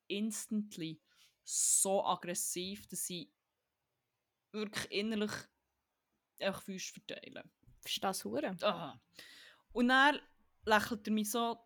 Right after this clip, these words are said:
Speaker 1: dumm an und er hat schon so das Outfit so von einem coolen, alternativen linken Dude gehabt. Mit seinem scheiß Beret,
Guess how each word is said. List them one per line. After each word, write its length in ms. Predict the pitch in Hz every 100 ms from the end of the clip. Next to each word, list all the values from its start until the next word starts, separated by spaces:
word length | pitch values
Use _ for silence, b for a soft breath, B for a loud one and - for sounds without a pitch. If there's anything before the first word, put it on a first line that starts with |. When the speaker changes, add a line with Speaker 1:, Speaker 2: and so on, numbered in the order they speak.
| -
Speaker 1:
dumm 220 | 247 247
an 320 | 196 247 254
und 60 | 240
er 100 | 233
hat 140 | 226
schon 80 | 220
so 120 | 214
das 120 | 214 -
Outfit 480 | 196 226 233 220 -
so 200 | 107 104
von 300 | 202 196 196
einem 140 | 190
coolen, 380 | - 214 214 202
alternativen 880 | 151 190 208 208 196 202 202 - 196
linken 360 | 190 202 208
Dude 340 | 202 190 208 208
gehabt. 380 | - 190 190 208 - _ _ _ _ _ _ _ _ b b b b b
Mit 80 | -
seinem 100 | 190
scheiß 460 | - 185 175 - -
Beret, 460 | - 185 190 190